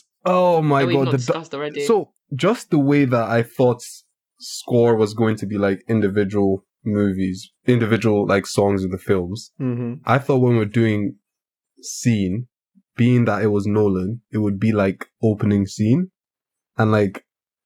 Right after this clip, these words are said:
Speaker 1: I watched it today again, and the opening scene in Dark Knight is,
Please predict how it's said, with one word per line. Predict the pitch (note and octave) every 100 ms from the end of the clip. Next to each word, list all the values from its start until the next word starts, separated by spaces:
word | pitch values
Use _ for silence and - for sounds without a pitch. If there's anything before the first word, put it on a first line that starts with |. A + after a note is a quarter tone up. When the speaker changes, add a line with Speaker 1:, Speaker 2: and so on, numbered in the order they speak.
| _ _ _ _
Speaker 1:
I | A2+ A#2+
watched | B2+ C3 - B2
it | G#2+ - _
today | - G2+ A2 A2+
again, | F#2+ F#2+ F#2+ - _ -
and | G2+ F#2+ F2+ - _ _ -
the | A2+ G#2
opening | C3 B2+ B2+ A2+
scene | A#2+ G#2+
in | G2+ F#2+
Dark | G2+ G2
Knight | G2 F#2+ F#2+ -
is, | G2 F#2+ G2